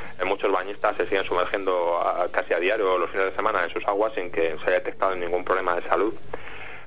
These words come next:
Pero el lago, además de todo esto, tiene, eh, siempre hay muchos reportes, eh,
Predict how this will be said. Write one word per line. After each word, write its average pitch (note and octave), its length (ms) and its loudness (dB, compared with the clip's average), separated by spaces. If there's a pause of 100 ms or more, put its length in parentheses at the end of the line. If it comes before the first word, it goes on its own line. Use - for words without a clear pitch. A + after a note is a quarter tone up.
Pero G#2+ 200 0
el A2 80 0
lago, C3 180 0
además B2+ 420 0 (320)
de G2 120 0
todo A2 240 2
esto, A#2 200 -2
tiene, A2+ 360 0
eh, F#2 440 2
siempre A2+ 320 0
hay F2 300 -2
muchos G#2+ 300 0
reportes, A2 520 -2 (200)
eh, F2 260 2